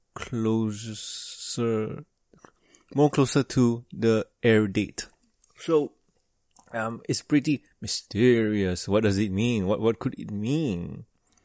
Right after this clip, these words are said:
So, um, my prediction here is there's a whole, uh, whatchamacallit, theory crafting behind it.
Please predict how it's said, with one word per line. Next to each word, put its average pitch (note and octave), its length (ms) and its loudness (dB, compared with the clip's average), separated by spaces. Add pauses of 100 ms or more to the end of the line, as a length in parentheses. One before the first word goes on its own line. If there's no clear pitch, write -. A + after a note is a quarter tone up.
(420)
So, C#3 680 0
um, C3+ 920 -6 (420)
my A#2 160 -4
prediction B3 500 -2
here G#2 300 2
is F#2 460 -4 (180)
there's D#3 220 -2
a C#3+ 80 -2
whole, E3 520 2 (520)
uh, G2 180 -8
whatchamacallit, A2 1000 -6 (340)
theory A2 400 -2
crafting A#2+ 560 -4
behind G#2 520 -4
it. - 220 -4